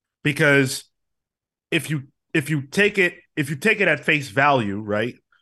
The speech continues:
which people aren't really inclined to do anyways, um, obviously D C did Alan Moore super dirty. And here's this great story that everybody wants to read that now they don't get to.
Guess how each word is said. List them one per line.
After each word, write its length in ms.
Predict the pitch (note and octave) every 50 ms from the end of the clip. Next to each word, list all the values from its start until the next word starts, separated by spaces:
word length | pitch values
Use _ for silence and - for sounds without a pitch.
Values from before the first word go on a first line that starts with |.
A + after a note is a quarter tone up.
| _ _ _ _
which 420 | _ A2+ C3+ C3 C3 - - - -
people 300 | - E3+ D3 D3 D3+ C#3
aren't 260 | C#3+ D3 D3+ D3 C3
really 240 | C#3 C#3+ C3+ C3 B2+
inclined 400 | B2 B2 - C#3 B2 B2+ B2+ B2
to 80 | B2+
do 220 | G#2+ G#2+ A#2+ A2+ G#2+
anyways, 560 | A2 C3 C#3+ D3+ E3+ F3+ F#3 G3 F#3 - - _ _ _ _ _ _ _ _ _
um, 540 | C3+ C3+ C3+ C3 B2+ B2+ B2 A#2+ A2+ G2+ - _ _ _ _ _ _ _ _ _ _ _ - _ _ _
obviously 440 | C#3 D3+ D3+ C#3 C#3 C3 - C3+ C3
D 240 | - - C3 C3 C3
C 220 | C3 - C3+ B2+
did 200 | G#2 G2+ A#2+ A#2+
Alan 300 | A#2 A2+ A#2 A#2+ A#2 A2
Moore 200 | G#2+ G#2 A2 A2
super 320 | - - A#2+ G2+ - B2+ A#2+
dirty. 420 | D3 D#3+ D3+ B2+ G2+ E2+ E2 - - - - _
And 80 | B2 A#2+
here's 240 | C3+ D3 D3+ C3+
this 220 | B2+ C3+ - - - _ _ _ _ _ _ _ _ _ _ _ -
great 280 | C3 C#3 D3 D#3+ -
story 400 | - - - F3 F#3 G3 F3+ E3
that 120 | C#3 C3 B2+
everybody 360 | C3 C3 C#3 C3+ C#3+ C3 C#3
wants 360 | C3+ B2 C3 C3 C3 C3 -
to 100 | - B2
read 480 | B2 D#3 F#3+ G3 D#3+ D3 C#3+ C#3 C#3+ - - _ _
that 140 | - C3+ B2+
now 120 | C#3 C#3 C#3
they 120 | C3 C3
don't 180 | B2+ A#2+ A2+ G#2
get 180 | A2 G#2 G#2+
to. 200 | - - - -